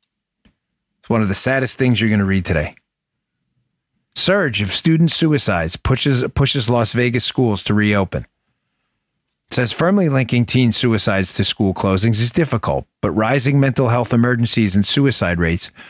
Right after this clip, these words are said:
point to the toll the pandemic lockdown has taken." Erica Green, New York Times. I got goosebumps talking about this because it's,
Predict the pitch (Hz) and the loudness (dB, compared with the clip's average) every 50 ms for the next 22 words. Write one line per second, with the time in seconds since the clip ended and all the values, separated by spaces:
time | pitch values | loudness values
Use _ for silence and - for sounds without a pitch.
0 | - - - - - 123 135 131 117 - 120 104 104 101 - - 127 135 127 113 | -20 -20 -8 -4 0 0 2 0 0 0 0 0 0 0 0 0 2 2 2 2
1 | 95 95 90 - 104 101 98 95 107 104 107 110 - - 101 90 90 90 - - | 0 0 0 0 2 2 2 2 2 2 2 0 0 0 0 0 0 0 -2 -2
2 | 92 87 87 87 - - - 87 80 - 71 64 - - 90 95 104 104 - 113 | -2 0 0 -2 -2 -2 -2 -4 -4 -4 -6 -10 -6 -4 -2 0 0 0 -2 -2
3 | 110 104 107 95 85 80 78 80 - _ _ _ _ _ _ _ _ _ _ _ | -2 -2 0 -2 -2 -2 -4 -6 -10 _ _ _ _ _ _ _ _ _ _ _
4 | _ _ _ _ _ _ _ _ _ 87 87 87 87 82 78 - - - 69 65 | _ _ _ _ _ _ _ _ _ -2 0 0 0 0 -2 -4 -6 -8 -8 -8
5 | - - - _ _ _ _ _ _ _ _ _ _ _ _ _ _ _ _ _ | -10 -16 -20 _ _ _ _ _ _ _ _ _ _ _ _ _ _ _ _ _
6 | _ _ _ _ _ _ _ _ _ _ _ _ _ _ _ _ _ _ _ _ | _ _ _ _ _ _ _ _ _ _ _ _ _ _ _ _ _ _ _ _
7 | _ _ _ _ _ _ _ _ _ _ _ _ _ _ _ _ _ _ _ _ | _ _ _ _ _ _ _ _ _ _ _ _ _ _ _ _ _ _ _ _
8 | _ _ _ _ _ _ _ _ _ _ _ _ _ _ _ _ _ _ _ _ | _ _ _ _ _ _ _ _ _ _ _ _ _ _ _ _ _ _ _ _
9 | _ - 76 78 80 80 - _ - 98 98 - - - 73 71 71 - - - | _ -16 -12 -12 -12 -12 -12 _ -2 -2 -2 -2 -2 -4 -4 -4 -4 -4 -6 -2
10 | - 85 85 82 - 85 78 69 65 65 69 - - 69 - - - - 101 - | -2 0 0 0 -2 -2 -2 0 -2 -2 -2 -2 -4 -4 -6 -4 -4 -6 -4 -2
11 | - 80 78 78 69 - - - - - - - | -2 -2 -2 -2 -6 -6 -6 -8 -8 -8 -8 -10